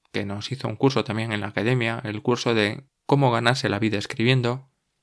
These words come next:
En el capítulo doscientos cincuenta y nueve hicimos la entrevista a Trini Prado, en la que hablamos, fue una charla un poco distendida, en la que hablamos de educación para niños y finanzas.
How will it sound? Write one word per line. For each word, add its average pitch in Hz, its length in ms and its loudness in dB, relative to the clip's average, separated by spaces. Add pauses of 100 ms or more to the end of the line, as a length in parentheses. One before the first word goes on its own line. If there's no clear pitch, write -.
(120)
En 117 180 -4
el 107 120 -4
capítulo 127 460 0
doscientos 127 480 0
cincuenta 117 320 -2
y 113 60 0
nueve 135 340 2
hicimos 120 400 0
la 110 80 2
entrevista 107 440 -2
a 107 100 -8
Trini 113 260 -2
Prado, 135 460 0 (120)
en 110 220 -8
la 101 160 -6
que - 80 -4
hablamos, 110 560 2 (140)
fue - 160 0
una 117 140 2
charla 120 240 -2
un 107 60 -4
poco 117 200 4
distendida, 120 580 0
en 117 80 -2
la 104 100 2
que 104 100 -4
hablamos 104 420 -2
de 107 80 -4
educación 110 420 -2
para 104 220 -2
niños 143 460 -2
y 131 40 -10
finanzas. 127 640 -4